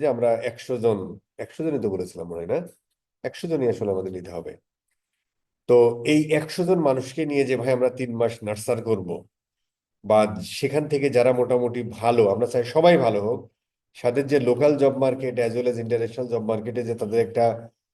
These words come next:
ব্যবস্থা করে দেয়ার যে একটা চিন্তাভাবনা আছে, সেটা বলবো কেমনে করতে হবে আর কি। এটা, আহ, আরো ইয়া আছে, ফজ-, এলাহি, রিমন, বাপ্পি, ওরা আছে, এসআর সোহাগ আছে,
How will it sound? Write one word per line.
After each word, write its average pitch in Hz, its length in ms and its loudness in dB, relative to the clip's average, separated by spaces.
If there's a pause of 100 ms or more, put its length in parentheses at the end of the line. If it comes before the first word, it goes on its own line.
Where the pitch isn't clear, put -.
(180)
ব্যবস্থা 139 500 2 (120)
করে 127 180 2 (100)
দেয়ার 123 300 6
যে 113 140 -4
একটা 110 180 -4 (220)
চিন্তাভাবনা 120 520 0 (420)
আছে, 110 240 -6 (1040)
সেটা 160 200 4 (200)
বলবো 151 240 6 (140)
কেমনে 123 260 0 (160)
করতে 117 280 -8
হবে 107 160 0 (120)
আর 92 140 -6
কি। - 100 -14 (480)
এটা, 98 160 -8 (280)
আহ, 95 160 -14 (280)
আরো 107 160 0 (200)
ইয়া 101 140 2 (100)
আছে, 101 180 -14 (140)
ফজ-, 101 320 -6
এলাহি, 98 400 -2 (920)
রিমন, 104 300 2 (100)
বাপ্পি, 101 320 0 (100)
ওরা 98 240 0
আছে, - 160 -8 (100)
এসআর 95 260 -6
সোহাগ 98 260 -2 (100)
আছে, 92 200 -12